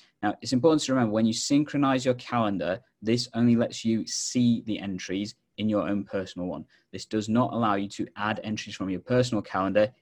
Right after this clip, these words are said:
into TeamNet. It doesn't go both ways.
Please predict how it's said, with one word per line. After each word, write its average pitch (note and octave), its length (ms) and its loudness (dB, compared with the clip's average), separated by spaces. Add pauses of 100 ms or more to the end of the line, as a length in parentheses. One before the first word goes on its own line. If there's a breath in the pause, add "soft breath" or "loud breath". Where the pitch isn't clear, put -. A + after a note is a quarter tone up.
(140)
into G2+ 280 -2
TeamNet. F2+ 540 -4
It F#2+ 80 -16
doesn't G#2+ 240 0
go G#2 180 4
both G2 320 0
ways. E2 360 -4